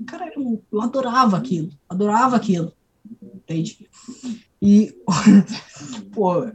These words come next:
quando eu tive meu primeiro contato com Machado de Assis, confesso que não foi uma, uma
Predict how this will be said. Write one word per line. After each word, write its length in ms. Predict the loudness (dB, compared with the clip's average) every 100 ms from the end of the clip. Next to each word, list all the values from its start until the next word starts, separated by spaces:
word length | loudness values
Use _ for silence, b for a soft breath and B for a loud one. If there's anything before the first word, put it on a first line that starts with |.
| -12 -14 -14 _
quando 220 | 4 6
eu 40 | 4
tive 200 | 2 2
meu 100 | 2
primeiro 280 | 4 4
contato 300 | 4 2 0
com 60 | 2
Machado 280 | 0 2 2
de 80 | 2
Assis, 720 | 0 4 4 4 2 -8 -10 2
confesso 560 | 4 4 2 0 -4
que 320 | 2 4 4 -4 -20 -14 0
não 100 | 0
foi 240 | 4 4
uma, 680 | 6 4 4 4 0 -4 -14 _ _ _ -14 -12 -14 -12 -16 _
uma 640 | -4 -2 0 -2 0 -2